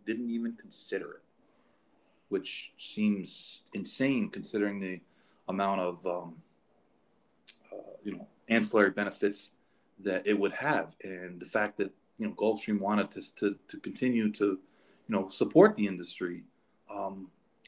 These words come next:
why wouldn't they? It doesn't make any sense. Uh,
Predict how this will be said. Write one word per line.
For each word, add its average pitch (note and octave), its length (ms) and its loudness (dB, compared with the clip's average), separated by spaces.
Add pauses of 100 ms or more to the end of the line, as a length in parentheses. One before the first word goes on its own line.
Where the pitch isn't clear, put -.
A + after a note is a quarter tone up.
why A2 560 6
wouldn't C#3+ 480 6
they? F3 400 4
It - 100 -18
doesn't A#2 340 -2
make B2+ 320 -4
any C3 200 -2
sense. - 680 -8 (720)
Uh, F#2+ 320 -12